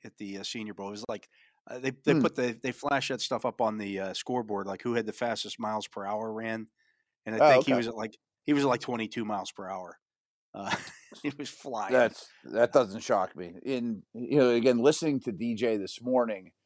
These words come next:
Speaker 2: he mentioned A J Green, I think, three times when describing Walker. Like, he's not saying he's as good, but a long, fluid, natural hand catcher.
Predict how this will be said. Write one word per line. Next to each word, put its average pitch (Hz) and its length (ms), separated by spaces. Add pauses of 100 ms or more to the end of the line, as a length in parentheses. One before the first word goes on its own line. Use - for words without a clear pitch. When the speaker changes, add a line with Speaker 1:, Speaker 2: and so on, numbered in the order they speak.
(460)
Speaker 2:
he 151 200
mentioned 139 500
A 131 140
J 120 220
Green, 110 640 (260)
I 127 100
think, 123 180
three 127 360
times 98 440
when 90 120
describing 87 500
Walker. 80 480
Like, 143 120
he's 165 80
not 196 140
saying 175 200
he's 131 120
as 139 280
good, 98 320 (600)
but 135 140
a 117 60
long, 131 580 (100)
fluid, 120 720 (640)
natural 127 580
hand 120 320
catcher. 107 600